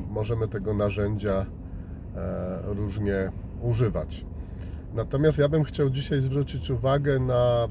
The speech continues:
takie zjawisko, które obserwuję, bo, bo mam,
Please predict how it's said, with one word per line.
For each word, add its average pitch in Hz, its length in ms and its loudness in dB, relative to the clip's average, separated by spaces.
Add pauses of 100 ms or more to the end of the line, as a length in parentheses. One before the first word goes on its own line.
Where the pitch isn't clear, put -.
takie 123 280 -2
zjawisko, 117 840 0
które 113 360 -2
obserwuję, 104 960 0 (880)
bo, 101 360 2
bo 107 160 0
mam, 107 560 2